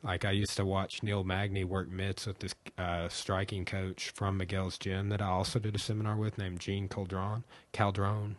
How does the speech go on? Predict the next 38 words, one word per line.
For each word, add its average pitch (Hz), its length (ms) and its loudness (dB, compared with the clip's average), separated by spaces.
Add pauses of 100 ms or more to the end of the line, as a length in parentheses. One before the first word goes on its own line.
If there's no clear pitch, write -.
(260)
S-, - 240 -10
C - 260 -2
A 98 160 0
L 95 140 -2
E 92 80 -4
D 95 200 -4
R 95 200 -4
O 95 80 -4
N, 98 100 -6
I 95 80 -6
think 98 180 -6
it 101 80 -4
was. 101 220 -6 (480)
Caldron, 95 680 -2
Caldron. 92 580 -6 (680)
But, 110 300 4
um, 90 540 0 (1200)
just, 113 200 2
like, 98 160 4
a 95 40 0
really 92 400 4
good 85 200 -2
mitt 82 260 -2
holder. 78 400 -6 (260)
Like, 90 180 -6 (120)
that's, 90 240 0
that 90 220 -2
was 85 100 -4
his 95 200 -6
thing, 85 240 -6
is 82 160 -6
he 92 100 -6
could 87 160 -10
just - 160 -6 (160)
feed 90 320 -4
mitts 87 280 -6
for - 160 -8
days. 85 480 -4